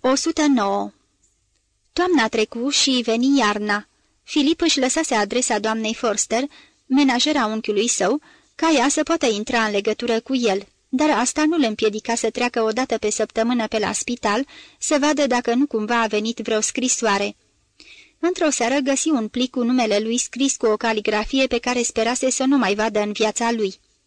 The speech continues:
Îi trezi un sentiment ciudat. Vreme îndelungată nu se putu hotărî să pună mâna pe scrisoare.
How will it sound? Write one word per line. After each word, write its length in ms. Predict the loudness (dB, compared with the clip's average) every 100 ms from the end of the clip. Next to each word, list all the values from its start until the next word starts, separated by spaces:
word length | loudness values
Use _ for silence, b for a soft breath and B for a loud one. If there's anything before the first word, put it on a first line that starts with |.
| _ B B B _
Îi 120 | -2
trezi 300 | 2 2 2
un 160 | 2 2
sentiment 640 | 0 -2 -2 -4 -4 -6
ciudat. 640 | -4 0 0 -2 -8 -20 _
Vreme 380 | -2 2 2 2
îndelungată 600 | 2 0 2 0 2 4
nu 140 | 4
se 140 | 2
putu 260 | 2 0 0
hotărî 380 | -2 -2 0 0
să 160 | 0
pună 240 | -2 -2 -2
mâna 240 | -2 -2
pe 120 | -2
scrisoare. 720 | -2 -2 0 0 2 0 -2